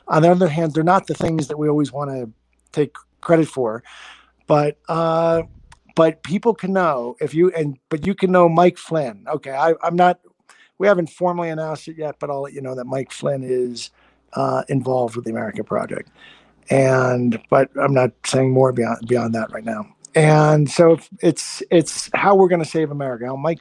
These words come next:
Flynn and I are gonna save America is, uh, <laughs> basically, and, and it's for people who don't, see, what kills me is I meet all these people who say they wanna push back, they don't know how. These goons have wrapped it, it's like a jujitsu match. They have it so you don't even know how to fight back. Well, if you're one of those people,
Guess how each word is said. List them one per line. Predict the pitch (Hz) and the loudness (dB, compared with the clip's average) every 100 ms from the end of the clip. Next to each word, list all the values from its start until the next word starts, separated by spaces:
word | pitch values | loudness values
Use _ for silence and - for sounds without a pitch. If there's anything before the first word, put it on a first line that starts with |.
| - | -10
Flynn | - 156 143 | -8 -4 -4
and | |
I | 139 | -4
are | 135 | -6
gonna | 127 123 | -8 -12
save | - 135 | -8 -8
America | 120 113 110 - - _ - _ _ | -8 -12 -14 -18 -20 _ -20 _ _
is, | 123 123 | -6 0
uh, | 113 113 - | 0 0 0
<laughs> | |
basically, | 175 123 139 135 131 | 0 0 -2 0 0
and, | 135 127 143 | 0 -2 0
and | 170 147 | 4 2
it's | - | 2
for | 135 | -2
people | - 202 190 | 2 2 4
who | 175 | 4
don't, | 160 165 170 - - - | 4 2 0 -10 -20 -8
see, | - | 0
what | 165 214 - | 2 2 0
kills | - 247 233 | 0 2 2
me | 165 | -4
is | 139 | -4
I | 175 | 0
meet | 196 202 | 0 2
all | 180 170 | 2 0
these | 151 | -4
people | 170 180 | -8 -8
who | 156 | -8
say | - 151 | -6 -4
they | 143 | -2
wanna | 151 151 | -4 -4
push | - - | -8 -8
back, | 147 147 | -6 -6
they | 135 | -6
don't | 147 151 | -6 -8
know | 127 | -10
how. | 135 139 120 - _ _ _ | -10 -10 -12 -16 _ _ _
These | 143 139 | -2 0
goons | 160 180 170 | 4 4 4
have | 143 | 0
wrapped | 139 147 160 - | 0 2 2 -2
it, | |
it's | - 143 | -4 -6
like | 139 | -6
a | |
jujitsu | 127 - 131 139 175 - 135 | -8 -6 -2 -2 -2 -4 -8
match. | 107 - - | -10 -10 -6
They | |
have | 120 156 | 2 4
it | 156 - _ _ | 4 0 _ _
so | - 151 | 2 4
you | 143 | 4
don't | 156 170 | 4 4
even | 151 | 4
know | 151 | 2
how | 151 143 | 0 -2
to | 131 | -4
fight | 135 127 | -4 -6
back. | - 120 101 - | -4 -6 -6 -2
Well, | 135 110 | -2 -2
if | - 151 | -4 4
you're | 175 | 6
one | 190 185 | 6 6
of | |
those | 170 156 | 6 6
people, | - 151 127 113 | 2 -4 -4 -10